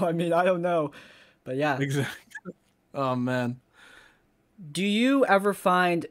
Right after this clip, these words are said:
Speaker 1: when you're creating N P Cs, and obviously, like, this doesn't mean it's necessarily a D M P C, but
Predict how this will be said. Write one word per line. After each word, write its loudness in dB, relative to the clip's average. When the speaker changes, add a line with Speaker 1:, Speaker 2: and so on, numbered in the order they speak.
Speaker 1:
when 0
you're 4
creating 0
N -4
P -6
Cs, -4
and -2
obviously, 0
like, -2
this -2
doesn't 0
mean 2
it's -4
necessarily 0
a -4
D -4
M 2
P -4
C, -6
but -6